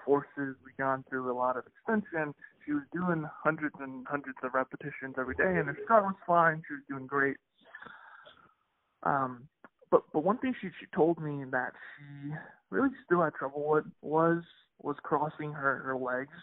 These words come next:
to put on her socks. And she told me that initially, I was like, "Okay, that's just probably post-op,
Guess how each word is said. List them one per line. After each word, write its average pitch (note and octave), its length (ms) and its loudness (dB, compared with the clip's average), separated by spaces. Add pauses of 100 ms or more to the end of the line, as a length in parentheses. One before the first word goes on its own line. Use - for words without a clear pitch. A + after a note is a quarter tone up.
(100)
to C#3+ 80 -6
put D3+ 140 -2
on C3+ 180 0
her B2+ 240 -8
socks. - 300 -6 (960)
And D3 340 2 (160)
she - 100 -16
told A#3+ 160 8
me B3+ 80 -4
that F#3 160 4
initially, D3 440 -2
I C3+ 40 0
was C3+ 100 -4
like, B2+ 120 0 (100)
"Okay, D3 240 2
that's C3 140 -2
just - 160 -16
probably - 520 -6
post-op, - 600 -4